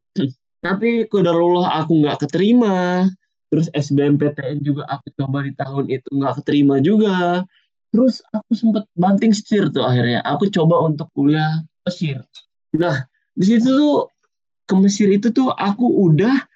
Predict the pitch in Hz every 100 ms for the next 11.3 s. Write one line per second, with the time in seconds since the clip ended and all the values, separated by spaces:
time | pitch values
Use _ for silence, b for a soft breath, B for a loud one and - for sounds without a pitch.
0 | _ _ - 175 220 220 214 262 247 202
1 | 226 214 190 196 220 175 156 135 143 147
2 | - _ - 147 185 196 202 175 160 151
3 | 131 135 127 120 - _ _ - 127 127
4 | 127 - _ _ _ - 202 208 277 269
5 | 240 - _ _ _ - 190 196 190 190
6 | 180 185 165 165 170 170 165 151 135 143
7 | - 139 143 139 139 131 131 156 180 147
8 | 131 110 123 123 123 151 - 180 - 139
9 | 185 143 120 113 120 123 131 143 147 143
10 | 131 127 _ _ _ _ - 120 127 127
11 | 156 160